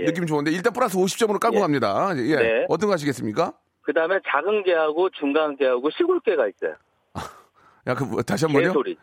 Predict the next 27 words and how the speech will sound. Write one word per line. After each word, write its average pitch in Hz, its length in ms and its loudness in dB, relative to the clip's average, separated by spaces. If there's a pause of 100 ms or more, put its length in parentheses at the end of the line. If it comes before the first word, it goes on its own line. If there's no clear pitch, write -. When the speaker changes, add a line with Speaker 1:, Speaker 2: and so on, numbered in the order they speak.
Speaker 1:
예, 113 140 2
Speaker 2:
아, 95 80 2
Speaker 1:
예. 87 60 -4
Speaker 2:
개소리인데? 156 840 0
Speaker 1:
네네. 117 760 0 (420)
작은 143 380 0
개, 196 260 0 (920)
큰 214 320 0
개, 214 200 2
Speaker 2:
큰 170 160 2
개? 180 80 2
Speaker 1:
시골 214 220 0
개. 90 220 -2
Speaker 2:
아. 98 140 2 (240)
Speaker 1:
예, 101 60 0
예. 90 360 0 (340)
Speaker 2:
멍멍이 208 500 2
개소리인데 185 800 0
작은 156 500 0
개, 202 260 0
큰 220 300 0
개, 247 300 2 (300)
시골 240 260 2 (100)
Speaker 1:
시골 - 60 4
Speaker 2:
개. 170 120 4
Speaker 1:
개. 175 80 6
Speaker 2:
예, 101 120 0